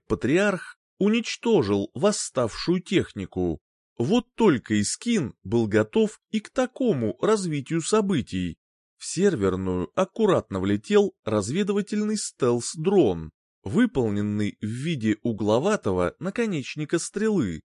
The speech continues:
так называемое летающее крыло, с полным комплектом современнейшего оборудования и системами невидимости. Искин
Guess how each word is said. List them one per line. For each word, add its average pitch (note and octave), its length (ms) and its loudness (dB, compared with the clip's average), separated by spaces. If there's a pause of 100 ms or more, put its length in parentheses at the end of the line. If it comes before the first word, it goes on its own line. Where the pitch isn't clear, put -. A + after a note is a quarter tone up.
(300)
так - 260 -2
называемое F#2 960 0
летающее F3 800 0
крыло, F3 640 0 (320)
с - 140 -14
полным G#3+ 480 2
комплектом D3+ 840 0
современнейшего C3+ 960 -2
оборудования F#2 920 0 (140)
и A3 80 -2
системами C#3+ 760 -4
невидимости. F#2+ 960 -4 (520)
Искин A#2+ 640 -2